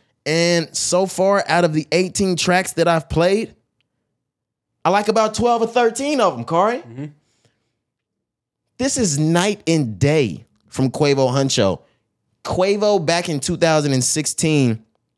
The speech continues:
Speaker 1: he, of course, was the hottest one from the group. Um, and everyone, even the rap industry, had kinda pitted him as being someone known for making incredible hooks. So Quavo Huncho,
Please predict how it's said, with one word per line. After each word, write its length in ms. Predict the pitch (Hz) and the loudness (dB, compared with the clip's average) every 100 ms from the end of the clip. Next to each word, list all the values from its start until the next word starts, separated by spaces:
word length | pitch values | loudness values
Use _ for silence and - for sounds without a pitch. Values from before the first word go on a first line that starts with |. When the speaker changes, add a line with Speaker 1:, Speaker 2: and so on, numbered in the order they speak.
| _ _ _ _ _ _ _ | _ _ _ _ _ _ _
Speaker 1:
he, 140 | - 131 | -2 -2
of 140 | 127 | -2
course, 340 | 147 143 135 | -2 -2 -2
was 240 | - 117 107 | -4 -4 -4
the 180 | - 101 | -6 -2
hottest 400 | 123 127 127 120 | 0 0 -2 -2
one 260 | 117 110 | -2 -2
from 180 | 117 110 | -4 -4
the 80 | 113 | -4
group. 400 | 98 95 - _ _ _ _ _ - | -4 -6 -8 _ _ _ _ _ -2
Um, 360 | 117 104 92 - 110 | 0 0 -4 -6 -4
and 180 | 117 - - | -4 -4 -4
everyone, 640 | 143 151 170 160 151 139 - - | -2 0 0 2 2 -2 -6 -4
even 300 | 175 170 151 | -2 0 0
the 100 | 120 | 0
rap 340 | 139 151 - - | 0 -2 -4 -2
industry, 680 | 156 143 117 - 98 82 - _ _ _ _ | 0 0 -2 0 0 0 -4 _ _ _ _
had 160 | 117 | -4
kinda 280 | - 135 110 | -2 -2 -2
pitted 440 | - - 170 147 117 | -6 -4 0 0 0
him 360 | 104 101 95 - _ _ _ - | 0 -2 -6 -14 _ _ _ -2
as 200 | 123 117 | 0 0
being 360 | 117 131 120 | 0 0 0
someone 760 | - - 143 139 131 120 117 123 | -2 -2 0 2 2 2 2 2
known 520 | 143 151 143 127 110 - _ _ | 2 2 2 2 -2 -8 _ _
for 220 | - 127 | -4 0
making 520 | 127 135 - 110 - _ _ 110 | 2 0 0 -4 -4 _ _ -4
incredible 540 | 113 - 147 131 104 | -4 -2 0 0 0
hooks. 560 | - 165 - - - - _ _ _ _ | 0 -2 -2 -8 -10 -12 _ _ _ _
So 380 | - - 123 120 | -8 -2 0 0
Quavo 440 | - 160 175 170 143 | 0 -2 0 0 0
Huncho, 560 | 151 160 147 131 - | -4 -4 -2 -2 -4